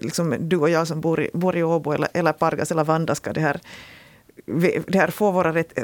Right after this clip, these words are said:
rättigheter, så behöver också den här framförallt personalrekryteringen, organiseringen fungera och, och det här, och det är A och O också för att säga att de här,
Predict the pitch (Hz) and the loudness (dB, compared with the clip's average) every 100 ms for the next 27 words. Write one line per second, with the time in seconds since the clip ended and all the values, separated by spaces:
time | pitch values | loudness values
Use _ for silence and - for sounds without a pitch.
0 | 175 - 175 170 170 156 - - 175 202 | -4 0 0 0 0 0 -2 0 0 0
1 | 240 - 240 160 151 156 147 143 143 - | -2 -4 -2 -2 0 -2 -2 -2 -2 -4
2 | 170 165 160 147 - 147 151 143 147 143 | -4 0 0 0 -2 -2 0 0 0 -2
3 | 143 156 - 151 151 165 151 139 147 160 | 0 0 0 0 0 0 0 -2 -2 -2
4 | 139 139 143 - - - - 156 151 151 | 0 0 0 -2 -6 -6 -2 2 2 0
5 | - - - - _ _ _ _ _ - | -6 -20 -20 -20 _ _ _ _ _ -2
6 | 180 185 170 156 156 160 151 - - 143 | 2 4 4 4 2 2 0 -2 -6 -2
7 | 131 - - 170 143 139 143 147 143 151 | -4 -4 -4 0 2 0 0 -2 0 -2